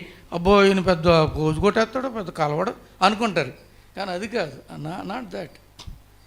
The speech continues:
ఎవరితో తిరుగుతున్నామో వారి ప్రభావం మన మీద ఉంటది. ఎవరితో తిరుగుతున్నామో వారి లక్షణాలు మన మీద ప్రభావం చూపిస్తూ ఉంటాయి. కాబట్టి జాగ్రత్తగా తిరగాలి.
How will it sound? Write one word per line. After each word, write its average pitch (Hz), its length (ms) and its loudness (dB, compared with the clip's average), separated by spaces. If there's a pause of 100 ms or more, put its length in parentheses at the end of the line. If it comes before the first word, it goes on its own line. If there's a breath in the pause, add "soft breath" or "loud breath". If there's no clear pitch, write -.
(800)
ఎవరితో 240 420 -2
తిరుగుతున్నామో 180 920 4 (220 loud breath)
వారి 165 160 6
ప్రభావం 190 640 6
మన 185 140 4
మీద 180 220 0
ఉంటది. 123 340 -8 (960)
ఎవరితో 214 380 8
తిరుగుతున్నామో 277 880 10 (160)
వారి 202 180 10
లక్షణాలు 294 540 8
మన 285 180 8
మీద 262 160 6
ప్రభావం 226 640 8
చూపిస్తూ 170 360 -2
ఉంటాయి. 143 320 -2 (360 soft breath)
కాబట్టి 175 360 2
జాగ్రత్తగా 156 1120 -2
తిరగాలి. 104 580 -6